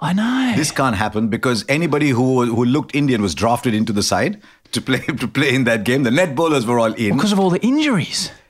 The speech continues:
Speaker 2: If you, if you believe that some things are meant to be,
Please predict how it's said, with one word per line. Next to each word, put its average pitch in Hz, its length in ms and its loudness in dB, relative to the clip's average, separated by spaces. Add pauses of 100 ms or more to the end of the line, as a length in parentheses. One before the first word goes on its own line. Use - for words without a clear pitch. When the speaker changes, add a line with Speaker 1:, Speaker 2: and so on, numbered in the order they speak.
(240)
Speaker 2:
If 151 200 -2
you, 151 300 0
if 139 160 -2
you 139 80 2
believe 139 380 0
that 131 120 -2
some 147 220 0
things 147 180 0
are 139 80 2
meant 131 280 2 (100)
to 123 140 -4
be, 165 300 0